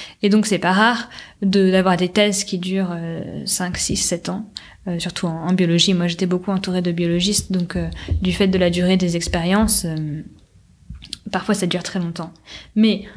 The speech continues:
en tout cas, euh, si on fait le, le,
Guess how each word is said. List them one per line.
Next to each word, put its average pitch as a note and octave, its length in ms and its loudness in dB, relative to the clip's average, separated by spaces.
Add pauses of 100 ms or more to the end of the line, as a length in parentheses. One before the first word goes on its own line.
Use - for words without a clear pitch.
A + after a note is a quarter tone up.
en G3+ 100 0
tout G#3+ 140 0
cas, A#3+ 280 4 (120)
euh, F#3+ 240 2
si C4 180 4
on A3 140 4
fait A3 240 0
le, F#3 280 2
le, F3+ 1160 -4